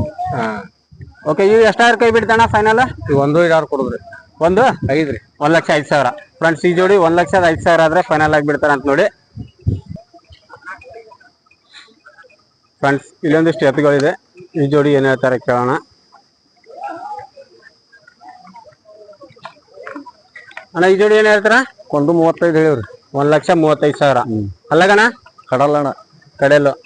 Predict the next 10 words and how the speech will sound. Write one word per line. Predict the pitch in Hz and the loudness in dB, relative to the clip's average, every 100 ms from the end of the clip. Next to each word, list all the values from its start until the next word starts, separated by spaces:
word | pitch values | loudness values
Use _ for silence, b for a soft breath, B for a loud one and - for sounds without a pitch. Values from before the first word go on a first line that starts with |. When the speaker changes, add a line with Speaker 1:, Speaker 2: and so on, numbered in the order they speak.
| - - - - _ 539 - 113 | -20 -20 -20 -20 _ -20 -14 -14
Speaker 2:
ಓಕೆ, | - 107 - - - | -10 -12 -14 -20 -16
ಕಡೆಯಲ್ಲು | 123 110 113 | -8 -4 -4
ಅಂತಾರ | 107 117 113 | -6 -6 -6
ನೋಡಿ. | 110 151 - _ - - _ _ - 523 659 - _ - - - - - | -4 -4 -6 _ -18 -18 _ _ -20 -20 -20 -20 _ -20 -18 -14 -12 0
ಗಳಕ್ಕೆಲ್ಲ | 160 208 220 | 2 2 2
ಹೆಂಗವ | 220 220 | 2 2
ಅಣ್ಣ | 214 | 2
ಇವ? | 240 262 - - - 147 131 | 0 -2 -8 -18 -14 -6 0
Speaker 1:
ಗ್ಯಾರಂಟಿ | 131 147 151 | 0 0 0
ಅದಾವ್ರಿ. | 143 127 | 0 -2